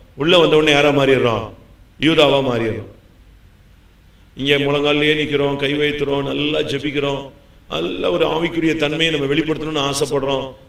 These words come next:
பிரதிஷ்டை பண்றோம், தீர்மானம் எடுக்கிறோம், நல்லா இருக்கிறோம். அதுல நான் உங்களை குறை சொல்லல, நீங்க வேஷம் போடுறீங்க நான் சொல்ல வரல. ஆனா வெளியே போன உடனே சூழ்நிலைகளுக்கு ஏற்றவனமா நீங்கள் யாரா மாறிடுறீங்க?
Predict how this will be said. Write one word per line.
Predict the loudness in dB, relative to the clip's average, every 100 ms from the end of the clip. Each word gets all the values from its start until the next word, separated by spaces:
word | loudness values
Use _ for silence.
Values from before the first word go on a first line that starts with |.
| -6
பிரதிஷ்டை | -2 -2 -2 -4
பண்றோம், | -4 -2 -2 -2
தீர்மானம் | -4 -2 -2 -2 -2
எடுக்கிறோம், | -2 -2
நல்லா | -2 -2 0
இருக்கிறோம். | 0 2 2 0 -4 -14 -20 -8
அதுல | 0 0 2
நான் | 2
உங்களை | 2 2
குறை | 2 2 2
சொல்லல, | 0 0 -2 -8 -10
நீங்க | -6 4
வேஷம் | 6 6 2
போடுறீங்க | -2 -2 0
நான் | 0 0
சொல்ல | 0 0 0
வரல. | -4 -10 -18 -20 -20 _ _ -4
ஆனா | 2
வெளியே | 4 4 4
போன | 4 2
உடனே | 2 2 2 0 -6 -12 -6
சூழ்நிலைகளுக்கு | -2 2 4 4 4
ஏற்றவனமா | 2 2 0 2 0
நீங்கள் | -2 0 2
யாரா | 2 2
மாறிடுறீங்க? | 2 2 2 2 2 0 -4